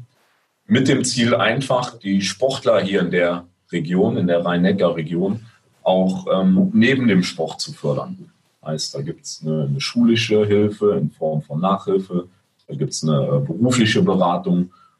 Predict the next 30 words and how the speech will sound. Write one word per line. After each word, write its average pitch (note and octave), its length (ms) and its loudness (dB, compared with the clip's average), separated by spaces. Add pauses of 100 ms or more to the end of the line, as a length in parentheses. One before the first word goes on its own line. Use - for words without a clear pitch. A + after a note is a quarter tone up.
und F2+ 180 2
da E2+ 120 4
werden F2 220 2
auch - 160 -2
soziale F2 480 0
Kompetenzen F3+ 720 -2
vermittelt. C3 540 -16 (280)
Das - 240 -4
stellt - 320 -2
Amt - 220 2
für - 120 -6
Winsleben - 540 2
dar. F#2+ 300 2 (760)
Die G2+ 60 -4
sind G#2 200 4
damals A2+ 300 2
auf G#2+ 180 -2
uns A2+ 280 0
zugekommen D3 840 -2 (200)
und G#2+ 340 2
haben G2 200 2
angefragt, G#2+ 580 0
ob F2+ 160 -4
wir F#2 140 2
amputierten G2 560 2
Fußballer G#2+ 560 0
nicht G#2 200 -4
hier G#2+ 320 -2
regelmäßig F#2 640 2
trainieren F#2 640 2